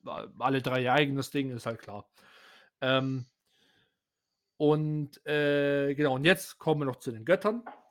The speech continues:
Ähm, weil jetzt wird's komisch.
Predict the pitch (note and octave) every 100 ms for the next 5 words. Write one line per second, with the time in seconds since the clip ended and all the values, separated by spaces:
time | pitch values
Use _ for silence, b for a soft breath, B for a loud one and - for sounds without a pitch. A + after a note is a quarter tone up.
0 | _ _ _ _ _ _ - - - D3
1 | D3 D3+ D3+ C#3+ - _ b b b b
2 | b _ _ _ _ _ _ - D#3+ E3
3 | G3 - F3+ D3 - D3 C3 A2+ G2 -